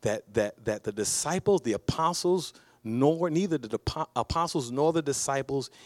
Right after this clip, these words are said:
here called on the Holy Spirit. Just call on him. Just call on him. He'll spit fire out your mouth, no?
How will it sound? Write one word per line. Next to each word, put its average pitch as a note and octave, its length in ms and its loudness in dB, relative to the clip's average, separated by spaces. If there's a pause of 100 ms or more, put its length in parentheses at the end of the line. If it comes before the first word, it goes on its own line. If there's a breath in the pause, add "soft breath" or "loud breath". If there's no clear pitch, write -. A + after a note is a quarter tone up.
here C3 260 4
called C#3 600 6
on A2+ 220 -4
the G#2+ 80 0
Holy G#2+ 400 -6
Spirit. - 460 -8 (3250)
Just - 220 4
call - 320 12
on C#4+ 180 12
him. C#4 140 10 (1200)
Just D#4+ 240 10
call E4 320 12
on D4+ 160 12
him. F#3+ 220 8 (1600)
He'll D4 160 8
spit - 260 10
fire C4+ 340 12
out G#3 200 12
your G#3+ 120 12
mouth, F#3+ 280 8
no? G#3+ 200 10